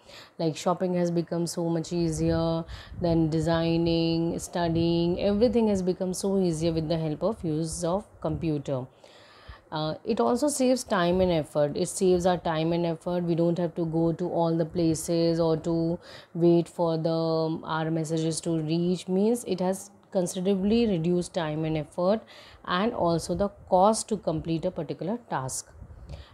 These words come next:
Many organizations are using computers for keeping the records of their customers. Means they are, uh, keeping the records of the customers, like in case of mall, in case of bank,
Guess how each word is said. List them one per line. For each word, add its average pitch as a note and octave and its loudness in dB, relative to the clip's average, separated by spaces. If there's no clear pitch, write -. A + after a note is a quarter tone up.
Many A3 6
organizations F#3 2
are F3 -2
using E3+ 0
computers E3+ 0
for F3 -4
keeping F#3+ -2
the F#3+ 4
records E3+ 2
of D3+ 0
their D3 0
customers. C#3 -4
Means G#3+ 4
they F#3 4
are, E3+ 4
uh, D#3+ 0
keeping E3+ -2
the E3+ 2
records D#3+ 0
of D#3+ -2
the F3 4
customers, F3+ -2
like D#3+ 2
in E3+ -2
case D#3+ -2
of D3 -6
mall, E3+ 4
in E3+ 0
case D#3 -4
of D3+ -4
bank, E3+ 2